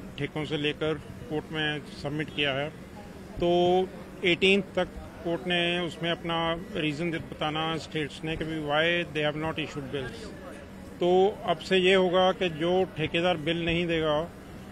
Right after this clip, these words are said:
वो भी कोर्ट में party बनेगा। और, अ, आपके through मैं एक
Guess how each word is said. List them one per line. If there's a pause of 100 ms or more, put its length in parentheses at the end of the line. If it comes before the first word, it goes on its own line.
(140)
वो
भी
कोर्ट
में
party
बनेगा। (600)
और,
अ,
आपके
through
मैं
एक